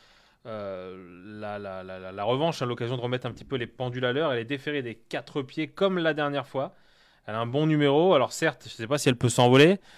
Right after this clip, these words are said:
mais si son parcours est bon, elle a certainement les moyens de faire l'arrivée. Mais c'est vraiment une course compliquée. Il y a Bids, le numéro sept, qui va certainement pas loin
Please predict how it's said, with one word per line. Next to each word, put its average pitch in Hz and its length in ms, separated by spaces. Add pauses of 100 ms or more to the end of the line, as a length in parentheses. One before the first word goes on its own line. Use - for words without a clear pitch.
(200)
mais 110 40
si 117 120
son 127 120
parcours 131 380
est 131 60
bon, 160 160
elle 123 80
a - 20
certainement 135 400
les 123 80
moyens 127 220
de - 20
faire 117 100
l'arrivée. 113 340
Mais 113 180
c'est 143 160
vraiment 175 180
une 190 80
course 175 180
compliquée. 175 520 (560)
Il 113 80
y - 20
a 127 60
Bids, 175 400
le 123 140
numéro 127 280
sept, 160 240
qui - 120
va 113 280
certainement 131 760 (120)
pas 123 80
loin 131 240